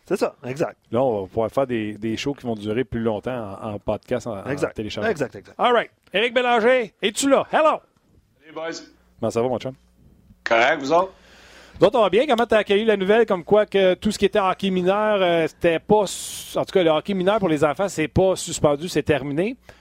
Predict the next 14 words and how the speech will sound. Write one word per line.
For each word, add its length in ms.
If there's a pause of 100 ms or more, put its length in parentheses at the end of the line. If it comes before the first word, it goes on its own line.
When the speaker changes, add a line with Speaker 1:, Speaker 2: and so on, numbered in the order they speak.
(160)
Speaker 2:
Toi, 160
je 60
Speaker 3:
Oui. 60
Speaker 2:
pense 180
que 80
dans 60
le 60
cas 140
de 80
ton 140
midget 240
trois, 440
on 160
est 240